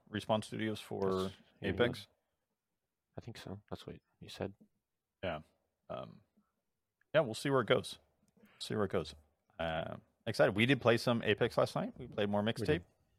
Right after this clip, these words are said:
Speaker 2: Yeah,
Speaker 1: Mixtape's fun.
Speaker 2: Mixtape's fun.
Speaker 1: Yeah.
Speaker 2: We were destroying people.
Speaker 1: Yeah, it was great. It was great after playing Destiny.
Speaker 2: Yeah, we, 'cause we played Trials, we're just getting shit on, and then we go to Apex and we just fucking shit on everybody.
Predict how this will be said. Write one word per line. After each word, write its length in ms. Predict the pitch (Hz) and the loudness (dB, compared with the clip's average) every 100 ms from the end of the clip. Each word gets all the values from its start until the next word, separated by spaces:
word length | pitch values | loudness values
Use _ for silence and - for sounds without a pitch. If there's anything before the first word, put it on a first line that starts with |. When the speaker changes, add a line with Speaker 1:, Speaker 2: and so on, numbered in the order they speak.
| _ _ | _ _
Speaker 2:
Yeah, 60 | 98 | -4
Speaker 1:
Mixtape's 280 | 92 101 | -2 -2
fun. 180 | 107 101 | 2 2
Speaker 2:
Mixtape's 140 | 120 - | 2 0
fun. 180 | 87 85 _ _ _ _ _ _ | -6 -6 _ _ _ _ _ _
Speaker 1:
Yeah. 100 | 95 85 - - - | -2 -2 -4 -16 -4
Speaker 2:
We 60 | - | -2
were 60 | |
destroying 400 | 90 - 92 92 | -2 0 2 2
people. 360 | 82 82 98 - _ _ _ _ | 2 -2 -2 -6 _ _ _ _
Speaker 1:
Yeah, 60 | 95 | -4
it 40 | |
was 100 | 80 | -4
great. 200 | - 98 - | 2 2 6
It 40 | |
was 140 | 131 101 | 6 6
great 280 | 117 120 | 8 8
after 200 | 92 - | 8 4
playing 220 | - 107 90 | 2 0 4
Destiny. 180 | 90 95 80 | 8 8 8
Speaker 2:
Yeah, 260 | - - - - | 2 -12 -14 2
we, 160 | 104 120 | 6 6
'cause 200 | - 113 | 6 6
we 80 | |
played 360 | 107 107 101 98 | 8 8 8 6
Trials, 360 | 92 78 82 82 | 8 8 8 6
we're 80 | |
just 160 | 76 76 | 2 0
getting 200 | 80 78 | -2 -2
shit 200 | - 80 | -4 -2
on, 160 | 78 80 | -2 -2
and 80 | 76 | -2
then 80 | |
we 80 | 80 | 0
go 160 | 78 80 | 6 6
to 160 | 76 73 _ _ _ | 6 0 _ _ _
Apex 380 | 80 - 87 - | -6 4 4 4
and 80 | 80 | -2
we 100 | 73 | -2
just 260 | 71 69 | -4 -4
fucking 340 | - - - 69 | -4 -4 -4 -10
shit 300 | - - 82 | -10 0 0
on 160 | 76 71 | 0 -2
everybody. 480 | 73 78 80 87 | -2 0 0 -2